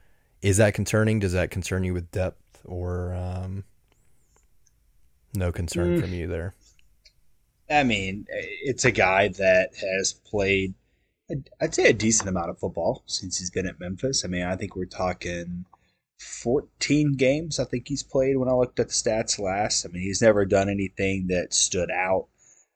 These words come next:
Speaker 2: Uh, I mean, three and a half sacks last year. I guess that's nothing to really kinda write off. But I think,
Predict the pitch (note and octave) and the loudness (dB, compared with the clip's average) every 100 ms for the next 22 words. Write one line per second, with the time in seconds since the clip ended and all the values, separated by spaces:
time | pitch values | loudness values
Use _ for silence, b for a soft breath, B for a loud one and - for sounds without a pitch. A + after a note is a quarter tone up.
0 | - F2 E2+ E2+ G#2+ G#2 - B2 B2 A2 | -12 -6 -4 -4 -4 -6 0 4 6 6
1 | G2 - F#2 F#2+ G2+ F#2 - G#2+ G2+ F2+ | 2 2 -2 0 0 0 2 0 0 -2
2 | G2+ - F#2+ F#2 D#2+ E2 F2 E2 - F2 | -2 -4 -6 -6 -8 -6 -6 -4 -4 -2
3 | E2 E2+ E2 E2 F#2+ - - _ - F2 | 0 0 2 0 0 -4 -12 _ -2 -2
4 | F2+ - B B B B B _ _ - | -4 -12 B B B B B _ _ -14
5 | - - - D#3+ F#3 | -10 -6 2 2 2